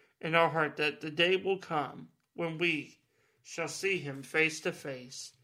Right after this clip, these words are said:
even as John writes in First John three and two.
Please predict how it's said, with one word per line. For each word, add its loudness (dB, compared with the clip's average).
even 4
as -4
John 4
writes 2
in -6
First 0
John -6
three 0
and -4
two. -12